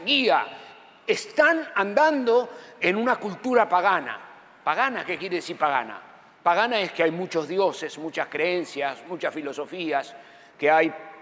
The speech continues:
plura-, plura-, plu-, plu-, plu-, plu-, pluralidad, que hay relativismo, que hay, eh, síntesis,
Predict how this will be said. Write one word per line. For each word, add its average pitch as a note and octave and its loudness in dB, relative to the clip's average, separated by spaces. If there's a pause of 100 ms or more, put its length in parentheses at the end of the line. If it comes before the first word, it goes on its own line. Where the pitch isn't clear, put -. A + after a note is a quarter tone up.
(120)
plura-, D3+ -4
plura-, D#3 0
plu-, D#3+ -2
plu-, D3+ -6
plu-, C#3+ -8
plu-, D3+ -6 (520)
pluralidad, E3 2 (520)
que D3+ 2
hay F#3+ 6 (200)
relativismo, E3 -2 (320)
que D#3 2
hay, D#3 0
eh, B2 -10
síntesis, E3+ -6